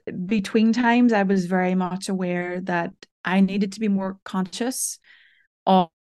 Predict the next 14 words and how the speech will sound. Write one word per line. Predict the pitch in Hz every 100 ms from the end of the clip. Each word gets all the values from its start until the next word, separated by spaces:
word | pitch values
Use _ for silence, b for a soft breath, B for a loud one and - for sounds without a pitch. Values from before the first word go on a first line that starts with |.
| _
of | 185 185 180 - _ _ _ _ -
where | 196 196 196
his | 196 196
mind | 214 233 240
was | 247 -
going | 247 247 247 240 254 -
and | 185 185 180 180 -
maybe | 190 185 196
the | 196
thoughts | 214 196 -
that | 202
he | 208
was | 202 196
having. | - 196 196 202 202